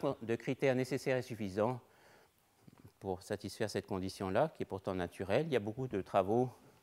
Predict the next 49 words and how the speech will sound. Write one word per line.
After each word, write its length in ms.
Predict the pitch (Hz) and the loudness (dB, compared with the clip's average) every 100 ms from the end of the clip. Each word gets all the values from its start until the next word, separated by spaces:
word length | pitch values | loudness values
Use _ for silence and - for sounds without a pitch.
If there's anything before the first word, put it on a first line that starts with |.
| _ _ _ - - - - _ _ _ _ - _ - _ _ | _ _ _ -20 -20 -20 -20 _ _ _ _ -20 _ -20 _ _
qui 100 | 104 | -4
ont 40 | |
été 200 | 101 95 | -2 -2
faits, 320 | 90 107 135 165 | -2 0 0 -2
on 120 | 127 104 | -6 -6
a 80 | |
beaucoup 280 | 90 101 123 | -4 -2 -4
de 40 | - | -2
conditions 300 | 107 95 107 | -2 -2 -4
suffisantes, 400 | 101 95 123 113 | -4 -4 -2 -2
beaucoup 160 | 107 | -4
de 40 | 98 | -6
conditions 260 | 98 104 | -6 -6
nécessaires, 400 | 98 92 90 123 | -6 -8 -2 0
mais 80 | 123 | 0
elles 60 | 98 | -4
ne 40 | |
coïncident 360 | 98 95 87 - | -6 -8 -12 -10
pas. 140 | - - _ - - - - - - _ _ - | -12 -12 _ -20 -20 -20 -20 -20 -20 _ _ 0
Mais 180 | 135 127 | 2 2
en 100 | 135 | 0
fait, 200 | 147 - | 0 2
il 40 | |
y 20 | |
a 40 | 113 | 2
le 100 | 104 | 2
test 280 | 120 - | 0 0
linéaire, 520 | 113 101 90 107 143 160 - - - _ | -2 2 4 6 6 4 -8 -20 -20 _
qui 100 | - | -6
est 40 | 104 | -2
juste 220 | 120 117 | -2 -2
le 60 | |
théorème 260 | 101 110 113 | -2 0 0
d'inversion 340 | 107 92 - | 0 -2 -4
locale. 340 | 85 76 101 123 | -4 4 4 4
On 80 | 107 | 2
fait 120 | 117 | 0
le 100 | 107 | 2
linéarisé. 680 | 101 95 82 76 92 131 - - - _ | 2 0 0 0 0 0 -2 -20 -20 _
Si 180 | - 127 | -4 2
le 100 | 127 | 4
linéarisé 480 | 120 113 110 104 110 | 4 4 2 0 -4
est 40 | |
contrôlable, 600 | 101 80 71 76 101 117 - - - | -4 -6 0 4 4 2 -14 -20 -6
alors 240 | - 110 117 | -2 2 2
le 120 | 101 | 0
système 320 | 98 - 107 | -2 -2 0
non 100 | 110 | 2
linéaire 500 | 120 95 82 87 | 0 0 2 2